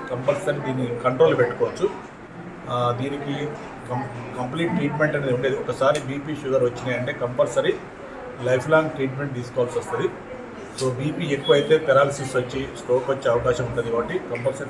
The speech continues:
కంట్రోల్లో పెట్టుకోవాలి. ఇది ఒకటి. ఇక షుగర్ ఉన్నదంటే చాలా ఇన్ఫెక్షన్స్ కూడా అటాక్ అయ్యే అవకాశం ఉంటుంది కాబట్టి షుగర్ కూడా, ఆ,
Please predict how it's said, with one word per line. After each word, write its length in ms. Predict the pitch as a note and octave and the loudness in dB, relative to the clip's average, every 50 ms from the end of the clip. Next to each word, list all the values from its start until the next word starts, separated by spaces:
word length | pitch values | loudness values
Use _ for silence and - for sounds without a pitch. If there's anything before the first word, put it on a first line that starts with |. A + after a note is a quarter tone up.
| - | -4
కంట్రోల్లో 340 | A#2+ A2+ - C3 B2 B2 A#2 | -6 -4 -2 -2 0 0 0
పెట్టుకోవాలి. 360 | A2+ A2 - - A2+ A2 A2+ | -2 -4 -6 -8 -6 -6 -6
ఇది 160 | G#2+ G#2+ G#2+ | -6 -6 -8
ఒకటి. 220 | A2 A#2 C3+ - - - - - - - - - - - - - - - - - | -6 -6 -6 -6 -6 -8 -8 -10 -10 -12 -12 -14 -16 -16 -16 -16 -16 -14 -6 -4
ఇక 140 | C#3 B2+ - | -4 -2 -2
షుగర్ 260 | - C#3+ D3 D#3+ D#3+ | 2 6 8 8 8
ఉన్నదంటే 500 | D#3+ D#3 D#3 D3+ D3+ C#3+ C#3+ E3 E3 - - | 8 8 6 6 6 6 6 4 2 4 6
చాలా 200 | C3+ C3+ C#3 D3 | 6 8 8 8
ఇన్ఫెక్షన్స్ 640 | C#3+ B2+ C3 B2+ - D#3 D3 - - D3 C#3+ - C#3 | 6 6 2 2 2 0 0 0 -2 -4 -4 -2 -2
కూడా 160 | C3 C#3 C#3 | 2 4 6
అటాక్ 420 | C#3 C#3 C#3 - C3+ C3+ C3 B2+ C3 | 4 4 4 2 2 2 2 2 2
అయ్యే 120 | B2 A#2+ | 2 2
అవకాశం 340 | A#2 A#2+ - C3 B2 C3 B2+ | 2 2 2 2 0 0 -2
ఉంటుంది 220 | A#2+ A#2 B2 A#2 | -2 0 0 0
కాబట్టి 260 | A2+ A2+ - - F#3 - - - - - - - - - - - - - - | 0 -2 -2 -4 -4 -4 -6 -8 -12 -12 -12 -12 -12 -14 -14 -14 -12 -10 -6
షుగర్ 240 | C3 C3+ D3+ D3+ | 0 0 2 2
కూడా, 300 | D3+ C#3+ C#3+ D3 E3 E3 - - - - - | 4 4 4 4 2 2 -2 -8 -8 -6 -4
ఆ, 360 | C3+ B2 B2 A#2+ A#2+ A#2+ A#2+ | -2 2 4 4 4 2 2